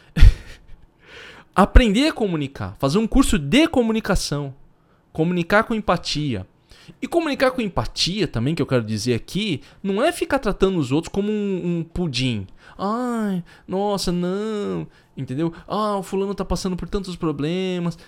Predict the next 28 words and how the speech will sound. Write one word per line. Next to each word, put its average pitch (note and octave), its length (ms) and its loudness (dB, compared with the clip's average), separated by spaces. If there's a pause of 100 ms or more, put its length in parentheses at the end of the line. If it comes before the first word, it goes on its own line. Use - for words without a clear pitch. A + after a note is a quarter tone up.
não G3 120 -4
vamos G#3 220 -4
deixar G3 220 0
ele F3+ 80 -2
sem F#3 160 -4
fazer E3+ 260 -2
nada." D3 320 -2
Não D#3 100 -6
é D4+ 140 6
isso, A#3 460 4
pô. - 160 -12 (720)
Porque A3+ 280 0
as E3 120 4
pessoas D#3 480 0
usam G3+ 400 2
isso D#3 240 -2
também C#3 320 -4
a D#3+ 40 -6
seu G#3 120 -10
favor. F3+ 320 -2 (160)
O C#3 80 0
vitimismo E3 720 2
também G3 280 -6
é - 20 -6
usado A#2+ 340 -2
a G2 40 -6
seu - 140 -8
favor. F2 380 -10